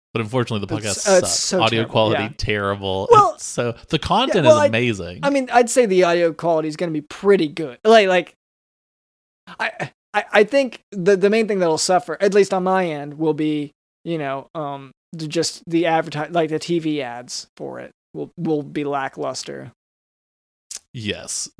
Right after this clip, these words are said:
Speaker 1: but terrible C G I, and that will be the revenge on, on,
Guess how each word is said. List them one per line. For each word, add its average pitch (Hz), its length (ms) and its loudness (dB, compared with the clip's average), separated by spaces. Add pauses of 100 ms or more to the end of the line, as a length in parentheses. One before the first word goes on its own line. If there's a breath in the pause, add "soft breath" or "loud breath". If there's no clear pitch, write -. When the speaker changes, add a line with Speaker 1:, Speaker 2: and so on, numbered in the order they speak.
(120)
Speaker 1:
but 135 200 -8
terrible 120 320 -4
C 107 220 -6
G 156 240 -8
I, 90 320 -10 (340)
and 107 140 -4
that 113 240 4
will 113 140 0
be 104 140 0
the 98 120 -4
revenge 92 640 -6
on, 95 300 -14 (100)
on, 87 480 -14